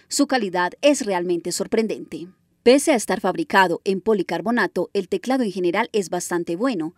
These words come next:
destacando algunos detalles como sus almohadillas inferiores para que este teclado inalámbrico no resbale.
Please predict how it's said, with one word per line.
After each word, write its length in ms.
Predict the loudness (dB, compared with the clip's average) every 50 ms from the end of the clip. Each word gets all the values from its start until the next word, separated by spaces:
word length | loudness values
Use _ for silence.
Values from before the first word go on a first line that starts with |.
| _ _ 0
destacando 640 | 2 2 2 2 0 -4 0 2 2 2 2 2 -2
algunos 340 | -4 -2 -2 -4 -4 -4 -2
detalles 480 | -2 -2 -2 -2 -4 -2 -4 -6 -6
como 220 | -6 -4 -4 -4 -4
sus 180 | -6 -6 -6
almohadillas 560 | -6 -6 -4 -4 -4 -4 -4 -6 -6 -8 -8 -6
inferiores 580 | -6 -4 -2 0 0 0 0 0 -2 -6 -8 -12 -20 -20 -20 _ _
para 240 | 2 2 2 2 0
que 240 | -2 -4 -4 -2
este 240 | -2 -2 -2 -4 -4
teclado 360 | -4 -6 -4 -2 -2 -2 0
inalámbrico 600 | -2 -2 0 0 0 0 0 -2 -6 -4 -2 -2
no 240 | -2 -2 -2 -2 -2
resbale. 580 | 0 -2 -4 -4 -6 -10 -12 -12 -16 -20 -20